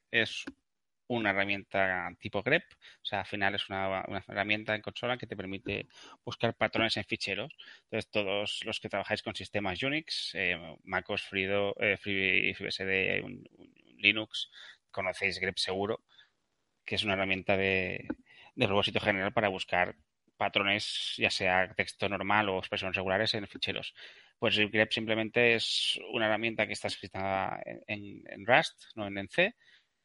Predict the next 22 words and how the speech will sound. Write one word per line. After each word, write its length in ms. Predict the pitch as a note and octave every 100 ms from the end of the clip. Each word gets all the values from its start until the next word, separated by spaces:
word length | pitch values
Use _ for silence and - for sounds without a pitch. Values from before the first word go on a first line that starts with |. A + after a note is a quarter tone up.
| _
y, 800 | - B2+ A2+ G#2+ G#2+ G2+ - -
y 40 |
a 40 | G2
la 80 |
realidad 260 | F2+ G2 G#2
de 80 | G#2+
ser 240 | - G#2+
más 300 | F#2+ G#2+ A2+
rápida, 560 | B2+ B2+ C#3 C#3 D3 - _ _ _ _ _ _ _ _ _
tener 680 | G#2 G2+ G2+ G2+ G2+ G2 F#2+ G#2
opciones 420 | A2 - A2+ A2
sobre 460 | - - - A#2 G2+
todo 160 | A#2 G#2+
muy 80 |
orientadas 420 | G#2+ G2 G#2+ G#2 -
a 60 |
buscar 460 | G2+ - - G2+ G#2 -
patrones 460 | G2 G#2+ G2+ G2 G#2
en 220 | G2 F#2
ficheros 340 | A2 G#2 F#2
de 80 | G2+
código. 380 | C3 C#3 B2